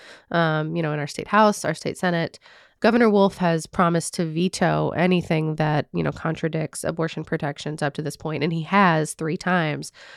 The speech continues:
but he's term limited this year. So it's gonna be Shapiro or Mastriano on our ballots, and ultimately affecting whether Pennsylvania remains protected and legal or,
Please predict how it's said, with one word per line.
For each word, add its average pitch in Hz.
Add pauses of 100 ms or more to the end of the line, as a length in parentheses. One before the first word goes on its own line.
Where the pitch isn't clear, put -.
(120)
but 175
he's 170
term 165
limited 165
this 156
year. 139
So 147
it's 139
gonna 175
be 156
Shapiro 165
or 147
Mastriano 160
on 139
our 127
ballots, 160 (300)
and 175
ultimately 165
affecting 156
whether 147
Pennsylvania 147
remains 214
protected 202
and 185
legal 170 (380)
or, 170